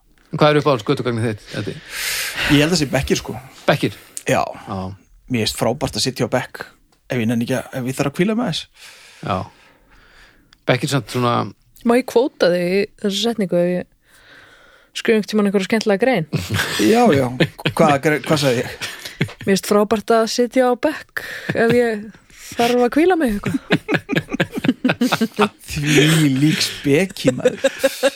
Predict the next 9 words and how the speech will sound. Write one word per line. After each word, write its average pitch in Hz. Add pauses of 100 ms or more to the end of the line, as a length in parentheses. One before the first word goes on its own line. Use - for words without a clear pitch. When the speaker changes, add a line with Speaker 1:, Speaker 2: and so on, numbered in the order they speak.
(180)
Speaker 1:
Bekkir 160
eru 143
illa 123
sjaldan 156
notaðir 143 (1160)
bara, 135 (360)
bara 123
heilt 151
yfir. 110